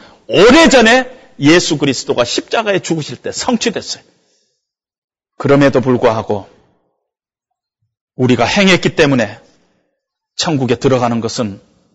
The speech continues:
아니지만은 아브라함이 행함으로 구원을 받는 것도 아니고 라합이 행함으로 하나님의 은총을 받는 것도 아니고 아브라함이나 라합이나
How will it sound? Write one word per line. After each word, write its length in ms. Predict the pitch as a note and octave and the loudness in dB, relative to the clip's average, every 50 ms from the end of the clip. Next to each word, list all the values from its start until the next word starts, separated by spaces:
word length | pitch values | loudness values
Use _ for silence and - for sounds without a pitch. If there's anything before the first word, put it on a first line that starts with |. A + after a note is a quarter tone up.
| _ _ _ | _ _ _
아니지만은 580 | - G#2+ A2+ A#2+ C3+ C#3 D#3+ C3+ A2 F#2 E2+ - _ _ _ _ _ _ _ _ _ _ _ _ _ _ _ _ _ _ _ | -8 -6 -4 -4 -4 -4 -4 -6 -8 -10 -10 -16 _ _ _ _ _ _ _ _ _ _ _ _ _ _ _ _ _ _ _
아브라함이 480 | - A2+ B2+ C3 D3 D3+ C#3 C3 B2+ | -2 0 0 2 2 2 2 2 0
행함으로 540 | - - - G#3+ G#3 G#3 G3+ G3 G3 F3+ E3+ | -2 -4 -4 0 0 2 2 2 2 2 2
구원을 280 | - E3+ D#3+ E3 D#3+ C#3+ | 2 2 2 2 2 0
받는 240 | - D3+ D3 D3+ C#3+ | 0 0 0 2 2
것도 240 | D3+ D3 - - | 0 0 2 2
아니고 520 | C#3+ C3 C#3 D3 C3 D#3+ F3+ A3+ B3 - - - _ _ _ _ _ _ _ _ - | 2 2 2 2 2 2 0 0 -2 -6 -14 -20 _ _ _ _ _ _ _ _ -6
라합이 440 | A2+ A#2+ C3+ C#3 C#3 D#3+ D3+ C#3 C#3 | 0 2 2 4 4 2 2 2 2
행함으로 520 | - G#3 B3 A#3 A3+ A3 G#3+ G3+ G3+ G3+ | 0 0 2 4 4 6 6 6 6 6
하나님의 500 | F3+ G3+ G3 G3 F#3+ F#3 F3+ F#3 F3+ D#3+ | 4 4 2 2 2 2 2 2 2 2
은총을 360 | D#3 D#3+ - F#3 F3+ E3 D#3+ | 0 0 0 0 2 2 2
받는 240 | D#3 D3+ C#3+ D3 D3 | 2 2 0 2 2
것도 240 | C3+ C#3 - - - | 0 0 0 0 0
아니고 460 | B2 C#3 E3 F#3 F3+ C#3+ G#2+ - - - _ _ _ _ _ _ _ _ _ _ _ _ _ _ _ _ _ _ _ _ | 2 2 2 2 2 0 -4 -6 -8 -18 _ _ _ _ _ _ _ _ _ _ _ _ _ _ _ _ _ _ _ _
아브라함이나 680 | - G2+ A2 A#2+ C3+ C#3+ C3+ B2 A#2+ A#2 A2+ A2+ G#2+ | -6 -4 -2 0 2 2 2 2 2 0 -4 -4 -4
라합이나 720 | G2+ A2 A2+ A#2+ D3 D#3+ D3+ D3+ C#3+ C#3 A#2+ G#2+ G2+ - | -2 -2 -2 0 0 0 0 0 0 0 0 -2 -4 -12